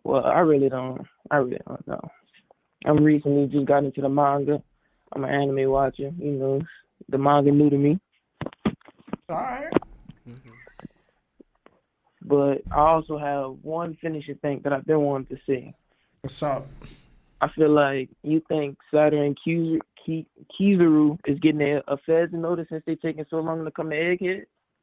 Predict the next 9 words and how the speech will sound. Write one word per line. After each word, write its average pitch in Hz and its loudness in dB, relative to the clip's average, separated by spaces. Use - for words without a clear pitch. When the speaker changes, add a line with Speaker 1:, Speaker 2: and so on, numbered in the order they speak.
Speaker 2:
They 165 -2
gonna 143 -6
what? 143 -6
Speaker 1:
They 143 0
getting 143 -2
their 139 -8
affairs 147 0
in 147 -2
order. 160 -2